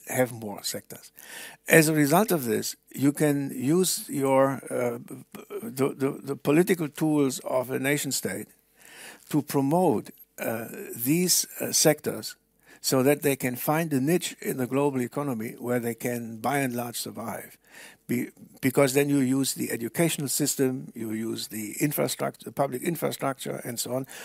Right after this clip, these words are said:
to promote these, uh, sectors and make them sort of, let's call industrial policy. Industrial policy is much easier in a small state than it is in a big state, because in a big state, uh, you, you don't know what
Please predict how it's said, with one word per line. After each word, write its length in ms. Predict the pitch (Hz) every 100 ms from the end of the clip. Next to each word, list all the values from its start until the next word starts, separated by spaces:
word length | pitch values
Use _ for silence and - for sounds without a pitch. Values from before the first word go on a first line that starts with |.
| -
to 100 | 131
promote 640 | - 131 131 180 143 - - _ - 117
these, 400 | 127 131 - - -
uh, 320 | 117 113 107 -
sectors 360 | 156 156 135
and 120 | 113
make 240 | 131 151 -
them 240 | 127 113 -
sort 200 | - 120
of, 300 | 107 - 139 - - -
let's 160 | 143 135
call 120 | 151
industrial 440 | 151 147 151 143 123
policy. 440 | 139 120 - - -
Industrial 340 | 147 151 139
policy 360 | 156 165 143 135
is 100 | 123
much 240 | 147 -
easier 600 | - 180 165 117 113 120 - _ _ _ - - - -
in 180 | 135
a 80 | 131
small 520 | - 147 151 151 139 -
state 400 | - 123 113 117
than 140 | 127
it 120 | 135 135
is 140 | 131
in 80 | 135
a 60 |
big 220 | 135 214 -
state, 340 | - - - - -
because 300 | 127 135 123
in 140 | 120
a 60 | 117
big 220 | 147 214
state, 360 | - 107 - - _ - - - -
uh, 200 | 117 117
you, 220 | 120 135
you 160 | - 143
don't 200 | 139 131
know 300 | 160 139 -
what 380 | 117 135 147